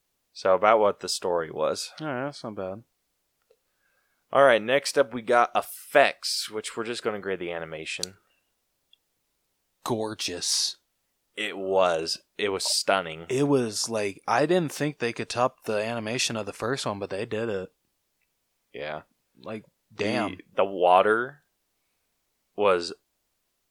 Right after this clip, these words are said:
Speaker 1: really cool.
Speaker 2: It was so amazing. Oof. Like, everything Elsa did just looked so beautiful.
Speaker 1: It did.
Speaker 2: Like
Speaker 1: And they were able to do some things with Olaf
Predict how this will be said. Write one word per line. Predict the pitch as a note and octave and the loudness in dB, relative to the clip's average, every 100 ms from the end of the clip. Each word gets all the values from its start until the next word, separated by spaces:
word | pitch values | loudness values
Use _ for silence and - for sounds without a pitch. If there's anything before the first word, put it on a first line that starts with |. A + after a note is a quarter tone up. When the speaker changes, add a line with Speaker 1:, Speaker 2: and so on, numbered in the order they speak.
| _ _ _ | _ _ _
Speaker 1:
really | A2+ A#2+ B2 B2 G#2 F2 | -20 -16 -8 -4 -2 -4
cool. | - F#2+ D#2 D2+ | -6 -8 -8 -8
Speaker 2:
It | - - - | -12 -14 -14
was | - - | -10 -6
so | - - - - - | -6 -8 -14 -20 -20
amazing. | F2 E2+ E2+ E2+ F#2 _ _ _ _ _ _ _ B2+ | -20 -20 -20 -20 _ _ _ _ _ _ _ _ -6
Oof. | C3 G#2+ E2 - _ _ _ _ _ _ _ _ _ _ _ _ _ _ - | -6 -6 -10 -20 _ _ _ _ _ _ _ _ _ _ _ _ _ _ -12
Like, | G#2 | -6
everything | B2+ C#3 C#3+ D3 B2+ | -4 -2 0 0 4
Elsa | C3 B2+ - G#2 | 4 4 0 -2
did | - G#2+ G2+ E2+ | -4 0 0 0
just | F#2+ - | -2 -2
looked | G2+ - | -2 0
so | - - - G2 F2+ - | 2 2 0 -6 -12 -14
beautiful. | F#2 E2+ D#2 - D#2+ - _ _ _ _ | -16 -16 -16 -18 -18 -20 _ _ _ _
Speaker 1:
It | G2+ - - | -16 -14 -4
did. | G2 F2+ - | -2 -2 -2
Speaker 2:
Like | G#2+ | 0
Speaker 1:
And | A2 | 2
they | C#3+ D#3 | 2 2
were | E3+ F#3+ | -2 -2
able | E3 C3+ C#3 | -2 0 0
to | A#2 F#2 - | 0 -4 -6
do | G2+ C3+ | -4 -4
some | - G#2 | -4 -8
things | - - F#2+ A2+ B2+ A2+ | -8 -4 -4 -4 -10 -4
with | A2 G#2 G2 F2+ - - - _ _ _ _ _ - | 0 2 2 -2 -4 -16 -20 _ _ _ _ _ 2
Olaf | G2+ G#2 D3 A#3+ B3+ - | 4 4 2 0 -8 -12